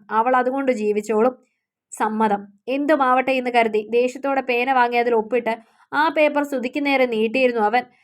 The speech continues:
വലിയ സമാധാനത്തോടെ ശ്രീജിത്ത് നീട്ടിയ മുദ്രപത്രം നന്നായി ഒന്ന് വായിച്ചു നോക്കിയതിനു ശേഷം ഒപ്പിടാൻ ഒരുങ്ങി ശ്രുതി. ഒരു നിമിഷം അവൻ്റെ കൈയൊന്ന് വിറച്ചു. അച്ഛൻ തന്നെ ഏൽപ്പിച്ചു തന്നതാണ് ഇപ്പോൾ താൻ അവന് നൽകുന്നത്. മരിക്കുന്നതിന് മുൻപ് അച്ഛൻ തന്നോട് ഒരു വാക്കേ പറഞ്ഞുള്ളൂ,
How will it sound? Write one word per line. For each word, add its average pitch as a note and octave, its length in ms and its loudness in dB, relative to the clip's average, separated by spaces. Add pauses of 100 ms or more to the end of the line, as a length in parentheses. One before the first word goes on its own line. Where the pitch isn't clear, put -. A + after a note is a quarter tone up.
(220)
വലിയ A3+ 300 2
സമാധാനത്തോടെ B3 720 -2
ശ്രീജിത്ത് A#3+ 460 -4
നീട്ടിയ B3 280 -4
മുദ്രപത്രം B3 680 -2
നന്നായി B3 380 -2
ഒന്ന് C4 120 -2
വായിച്ചു A#3 340 2
നോക്കിയതിനു B3+ 460 -4
ശേഷം A3 320 -4 (380)
ഒപ്പിടാൻ C#4+ 440 0
ഒരുങ്ങി A#3 280 2
ശ്രുതി. A3+ 280 -2 (140)
ഒരു A#3 180 -2
നിമിഷം C4 400 -6
അവൻ്റെ C4 200 0
കൈയൊന്ന് A#3+ 440 -2
വിറച്ചു. G#3+ 360 -4 (480)
അച്ഛൻ C#4 360 -2
തന്നെ D#4+ 280 0
ഏൽപ്പിച്ചു C#4+ 420 0
തന്നതാണ് B3 540 2 (100)
ഇപ്പോൾ A3+ 320 -2
താൻ B3+ 260 2
അവന് B3+ 200 -2
നൽകുന്നത്. A#3 500 0 (480)
മരിക്കുന്നതിന് D#4+ 640 0
മുൻപ് D4+ 240 0
അച്ഛൻ C4+ 280 0
തന്നോട് C4+ 320 2
ഒരു B3 160 4
വാക്കേ C4+ 380 2
പറഞ്ഞുള്ളൂ, A3 480 0